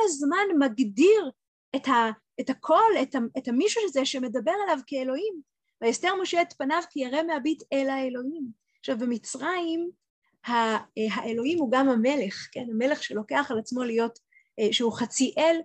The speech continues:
בין אם זה, אה, אה, רעמסס, הבן של האל רע, ובין אם זה אל השמש, כל אחד, אה, מהפרעונים, אה,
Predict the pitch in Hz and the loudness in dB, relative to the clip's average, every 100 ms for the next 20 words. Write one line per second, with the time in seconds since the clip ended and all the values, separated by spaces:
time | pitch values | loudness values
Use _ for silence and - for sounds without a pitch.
0 | _ _ _ _ _ 208 220 269 277 269 | _ _ _ _ _ -4 2 6 8 8
1 | 247 233 220 - 220 214 214 220 208 220 | 4 4 2 2 2 2 2 0 0 2
2 | 247 233 208 - 311 339 - - - - | 2 2 0 0 2 2 -2 -8 -16 -10
3 | 214 233 254 269 247 240 233 220 208 277 | -6 -4 -2 -2 -2 -2 -2 -2 0 0
4 | 330 330 _ _ - 226 262 269 240 - | 0 -4 _ _ -8 -2 0 0 -2 -4
5 | 254 233 - 359 359 - - 440 - 381 | -4 -6 -8 -6 -6 -6 -6 -6 0 2
6 | 381 349 339 294 - _ - 269 285 - | 2 2 4 2 0 _ 0 2 2 0
7 | 269 269 277 262 359 370 320 285 | -2 2 2 2 0 -4 -2 -2